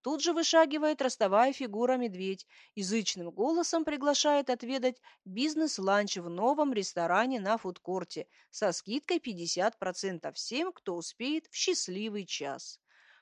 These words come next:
По крыльцу носится расторопный подросток и суёт всем в руки буклеты гипермаркета.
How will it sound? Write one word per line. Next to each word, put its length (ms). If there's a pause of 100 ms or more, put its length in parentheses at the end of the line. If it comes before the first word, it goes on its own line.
По 100
крыльцу 480
носится 560
расторопный 720
подросток 600
и 40
суёт 480
всем 420
в 60
руки 320
буклеты 560
гипермаркета. 1000